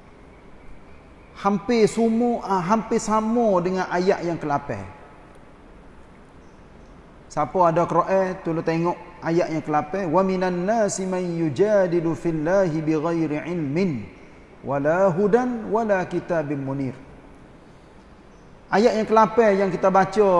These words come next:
lepas dah, adanya sebab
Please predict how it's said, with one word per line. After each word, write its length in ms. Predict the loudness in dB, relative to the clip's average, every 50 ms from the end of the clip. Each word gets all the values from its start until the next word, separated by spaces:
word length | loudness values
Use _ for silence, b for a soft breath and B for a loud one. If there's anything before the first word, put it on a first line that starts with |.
| 4 4 2 0 -2 -6 -10 -14 -14 -16 -16 -16 -16 -12 -10
lepas 280 | -8 -4 -2 0 0 0 0
dah, 140 | -2 -2 -4 -4 -8 -16 -18 -20 -20 -20 -20 -20 -20 -20 -20 -20 -20 -20 -20 -20 -20 -20 -20 -20 -20 -20 -20 -20 -10 -4
adanya 480 | -4 -2 0 4 4 4 4 4 0
sebab 320 | -4 -4 -4 -4 -4 -4